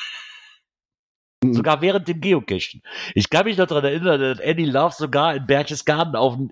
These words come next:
Speaker 2: auf, an dem Igelsnest mit Flipflops rumgekraxelt ist und ich mich
Speaker 1: Mhm.
Speaker 2: total lustig gemacht habe. Ich konnte es nicht glauben. <laughs> Also, wir waren am, alle am Gucken, aber festes Schuhwerk anziehen und die rennt da oben in Flipflops rum, so.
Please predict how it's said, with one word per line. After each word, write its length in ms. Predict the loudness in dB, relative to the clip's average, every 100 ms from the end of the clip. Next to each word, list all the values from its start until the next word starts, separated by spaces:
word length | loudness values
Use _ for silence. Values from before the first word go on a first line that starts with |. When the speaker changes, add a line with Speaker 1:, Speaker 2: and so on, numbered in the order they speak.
| _ -2
Speaker 2:
auf, 160 | -2 0 -2
an 140 | 0
dem 120 | 0
Igelsnest 640 | -2 0 0 0 2 2 -2 -10 -10 0
mit 140 | 0
Flipflops 560 | 2 0 2 0 -2 -4
rumgekraxelt 720 | -2 0 0 -2 0 0 2
ist 160 | 2 0
und 100 | 0
ich 140 | 2
mich 200 | 0 -2
Speaker 1:
Mhm. 80 | -2
Speaker 2:
total 380 | -2 2 0 0
lustig 360 | -4 -8 -8 -2
gemacht 340 | 0 0 0
habe. 120 | -2
Ich 160 | -4 0
konnte 200 | 0 0
es 40 |
nicht 180 | -4 -2
glauben. 500 | 0 2 0 -2 -8 -20
<laughs> 80 | _
Also, 1200 | -2 0 -2 -6 -12 -12 -12 -6 -4 0 0 0 -2 -2 -2 -4 -2
wir 140 | -2 2
waren 200 | 2 0
am, 100 | -2
alle 240 | 0 0
am 100 | 0
Gucken, 220 | -4 0
aber 160 | 0 0
festes 360 | 0 -2 -2 0
Schuhwerk 420 | 0 2 0 2
anziehen 380 | -2 0 0 0
und 80 | 0
die 100 | -4
rennt 500 | 0 0 2 2 2
da 60 |
oben 280 | 2 4 2
in 80 | 0
Flipflops 580 | 0 0 2 0 0 0
rum, 180 | 2 2
so. 140 | 2